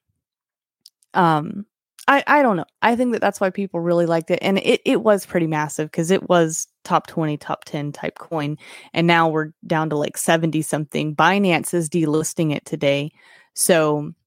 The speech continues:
I think that they're just gonna liquidate whatever people had. I don't really know what they're going to give them in return or how that's going to go. I think that it's already happened based on what time it is.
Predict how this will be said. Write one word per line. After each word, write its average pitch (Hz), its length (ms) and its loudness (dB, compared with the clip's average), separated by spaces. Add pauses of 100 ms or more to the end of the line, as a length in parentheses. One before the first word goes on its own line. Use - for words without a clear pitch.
(120)
I 170 80 2
think 170 220 -2
that 156 100 -6
they're 170 140 2
just 165 180 -4
gonna 156 180 0
liquidate 156 560 0
whatever 156 320 0
people 151 280 -8
had. 165 480 0 (360)
I - 100 2
don't 190 160 2
really 190 220 4
know 175 160 4
what 165 320 2
they're 180 120 2
going 175 300 -2
to 170 120 -8
give 160 240 0
them 165 240 0
in - 180 -4
return 196 540 2
or 160 80 2
how 170 320 0
that's 165 220 -2
going 156 260 -4
to - 100 -20
go. 165 220 4
I 151 100 -2
think 185 260 -2
that 165 100 0
it's 165 180 0
already 147 220 -2
happened 170 600 -2
based 147 300 -4
on 160 80 -4
what 131 180 -8
time 202 400 2
it 196 60 0
is. 190 340 2